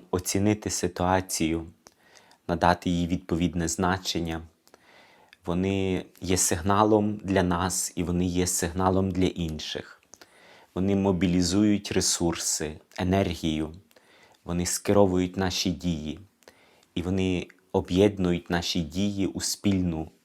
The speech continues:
таку скоординовану співдію. І система емоцій не існує сама по собі.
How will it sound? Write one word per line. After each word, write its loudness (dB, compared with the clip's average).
таку -12
скоординовану 0
співдію. -8
І -6
система -2
емоцій -2
не 2
існує 0
сама 0
по -10
собі. 0